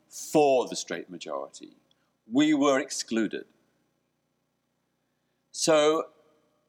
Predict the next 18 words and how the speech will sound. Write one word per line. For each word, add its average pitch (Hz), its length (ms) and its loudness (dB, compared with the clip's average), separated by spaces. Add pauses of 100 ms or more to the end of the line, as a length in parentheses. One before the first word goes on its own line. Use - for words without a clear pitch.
in 127 240 0
that 220 300 0
sense, - 800 -6 (1000)
equality 151 1160 2
within 123 580 0
their 123 520 2
system, 185 720 -4 (500)
the 113 80 -6
preordained, 135 920 2
predecided 127 720 0
system 107 580 -6 (240)
that 117 140 0
we've 120 220 2
inherited 107 760 -2
from 110 180 -6
the 107 80 -6
straight 101 260 -8
majority, 101 580 -4